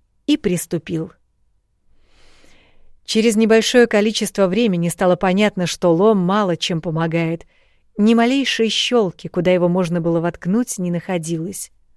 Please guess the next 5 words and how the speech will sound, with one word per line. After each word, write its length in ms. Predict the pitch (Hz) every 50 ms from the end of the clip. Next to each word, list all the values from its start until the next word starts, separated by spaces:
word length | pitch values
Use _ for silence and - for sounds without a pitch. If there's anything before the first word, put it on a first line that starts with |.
| _ _ _ _ - - - _ _ -
Дверь 460 | 185 175 165 160 170 208 240 233 214
же 160 | 180 196 208
по-прежнему 680 | - 196 180 - - 180 202 202 170 180 175 170 175
сидела 420 | 165 - - 170 165 180 175 170 165
намертво, 680 | 165 165 180 214 226 214 214 208 - - 190 196 190